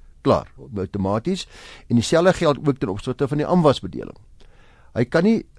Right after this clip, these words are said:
u gedeelte van die amwas laat vererf aan ander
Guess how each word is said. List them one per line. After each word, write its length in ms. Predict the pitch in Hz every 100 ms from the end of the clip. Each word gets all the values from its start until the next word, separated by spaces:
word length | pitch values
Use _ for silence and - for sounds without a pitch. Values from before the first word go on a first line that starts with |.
| - - - -
u 220 | 175 185 - -
gedeelte 380 | - 123 135 135
van 100 | 123
die 100 | 117
amwas 640 | - 143 104 - - - - - - -
laat 140 | 110
vererf 440 | 127 - 143 131
aan 140 | 131 113
ander 340 | 135 123 98